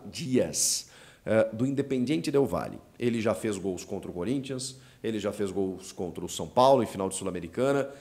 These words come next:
ele tem vinte e cinco anos, é, ele é muito bom jogador,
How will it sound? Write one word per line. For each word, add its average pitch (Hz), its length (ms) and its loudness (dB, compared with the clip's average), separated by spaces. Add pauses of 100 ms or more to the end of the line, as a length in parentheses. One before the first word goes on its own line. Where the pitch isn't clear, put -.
(160)
ele 98 160 -6
tem 101 340 -4
vinte 139 240 -6
e - 40 -2
cinco 131 320 2
anos, 123 440 4 (220)
é, 95 480 -2
ele 104 240 0
é 104 280 -2
muito 123 420 0
bom 117 160 2
jogador, 104 600 4